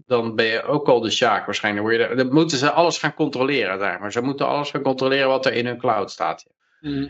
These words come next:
Speaker 1: En er zijn ambtenaren die gaan proberen een kopie van Mein Kampf in de cloud te laden en, en kijken of ze dan, dan, eh, of die weggehaald wordt. Als dat niet zo is, dan, eh, en het begint natuurlijk met Mijn, eh, Mein Kampf en het eindigt gewoon met, eh, ja, net zoals nu punt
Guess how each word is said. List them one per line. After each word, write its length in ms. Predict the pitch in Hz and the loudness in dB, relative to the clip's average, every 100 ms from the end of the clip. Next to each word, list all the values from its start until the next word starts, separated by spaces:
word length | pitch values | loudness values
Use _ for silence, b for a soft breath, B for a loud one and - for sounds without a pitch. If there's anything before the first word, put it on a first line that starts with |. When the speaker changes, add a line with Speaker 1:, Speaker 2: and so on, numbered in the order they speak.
| - | -6
Speaker 1:
En 120 | 123 | -4
er 60 | 117 | 0
zijn 180 | 135 | 0
ambtenaren 520 | 104 151 160 143 143 143 | 2 2 2 0 0 -2
die 80 | 139 | -2
gaan 160 | 135 | -4
proberen 640 | 131 127 135 156 151 143 123 | -2 0 0 0 0 -2 -2
een 120 | 123 | -4
kopie 320 | 151 143 127 | -4 -2 -2
van 200 | 120 123 | 0 0
Mein 260 | 123 120 117 | 0 -2 -2
Kampf 280 | 151 143 - | -6 -6 -6
in 160 | 127 | -6
de 100 | 120 | -6
cloud 320 | 120 135 139 | -2 0 0
te 100 | 135 | -2
laden 400 | 139 139 139 143 - | -2 0 0 -2 -2
en, 360 | 127 120 - - | -4 -4 -10 -8
en 260 | 120 120 | -8 -6
kijken 360 | 120 135 127 117 | -2 -2 0 -4
of 120 | 120 | -4
ze 140 | - | -4
dan, 260 | 117 117 113 | -2 0 0
dan, 260 | 117 117 117 | -2 -2 -4
eh, 320 | 113 110 107 | -2 0 -2
of 80 | 107 | -2
die 180 | 131 120 | -2 0
weggehaald 480 | 113 - 90 92 | 0 0 -2 -2
wordt. 260 | 92 - - | -6 -10 -12
Als 140 | - | -12
dat 140 | - 107 | -8 -6
niet 220 | 117 120 | -6 0
zo 120 | 123 | -2
is, 240 | 123 135 - | -2 -6 -6
dan, 220 | 123 117 | -6 -4
eh, 100 | 117 - _ _ _ - | -6 -10 _ _ _ -6
en 260 | 127 120 | -4 -2
het 200 | 123 120 | 0 0
begint 240 | 113 156 151 | 0 0 0
natuurlijk 380 | - 120 120 110 | 0 0 0 0
met 60 | |
Mijn, 400 | 113 110 107 104 | 0 0 -2 -2
eh, 240 | 104 104 104 | -2 -2 -2
Mein 280 | 107 107 | -2 -2
Kampf 320 | 104 139 156 - | 0 -2 -2 -4
en 120 | 120 | -4
het 120 | 110 | -4
eindigt 640 | - 117 123 123 110 - - | -2 0 2 0 -2 -8 -2
gewoon 260 | 110 110 | -2 0
met, 240 | 107 104 107 | -2 -2 0
eh, 200 | 110 107 | 0 2
ja, 260 | 107 87 | 0 0
net 200 | 98 110 | -2 -2
zoals 160 | 120 110 | -2 -2
nu 200 | 123 123 | -2 0
punt 240 | 120 110 | 0 2